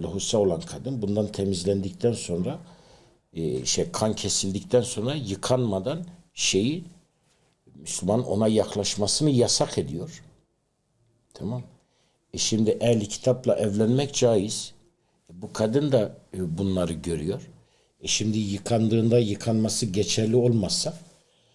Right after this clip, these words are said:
<clears throat> e nasıl kocası ona yaklaşacak? Değil mi? Burada tabi Hanefi'nin bir şeyi var. Farkı bu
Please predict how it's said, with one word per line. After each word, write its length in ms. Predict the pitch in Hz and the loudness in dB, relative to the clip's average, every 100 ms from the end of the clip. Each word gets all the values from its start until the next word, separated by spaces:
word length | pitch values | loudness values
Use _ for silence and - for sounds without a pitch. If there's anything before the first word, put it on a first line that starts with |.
| _ _ _ _ | _ _ _ _
<clears throat> 40 | - 240 - 233 277 220 - - - - _ _ _ _ _ _ _ _ _ _ | 4 4 4 4 6 6 4 -2 -12 -20 _ _ _ _ _ _ _ _ _ _
e 140 | - 107 | 0 4
nasıl 360 | 131 131 110 92 - | 4 2 0 -2 -14
kocası 460 | - 95 90 87 78 | -4 -2 0 -2 -2
ona 140 | 71 | -4
yaklaşacak? 800 | 69 - - - - - - - _ _ | -6 -8 -12 -10 -10 -14 -18 -20 _ _
Değil 180 | 170 185 | 4 4
mi? 120 | - - - _ _ _ _ _ _ _ _ _ - - - - - - - _ - - _ _ _ _ _ _ - - - - 123 | 2 -6 -18 _ _ _ _ _ _ _ _ _ -20 -20 -20 -20 -20 -20 -20 _ -20 -20 _ _ _ _ _ _ -20 -20 -20 -14 0
Burada 300 | 135 135 135 | 4 4 4
tabi 340 | 127 139 135 - - - - - - - _ _ - - - - _ _ _ | 4 4 2 -4 -20 -20 -20 -20 -20 -20 _ _ -20 -20 -20 -20 _ _ _
Hanefi'nin 840 | - 117 110 113 110 123 - 85 | 2 4 2 2 4 4 0 -2
bir 80 | 110 | 0
şeyi 380 | - - 98 104 | 2 4 6 4
var. 280 | 151 - - _ | 2 -4 -20 _
Farkı 540 | _ - 92 - 135 131 | _ 0 0 2 -8 -4
bu 120 | 95 | -4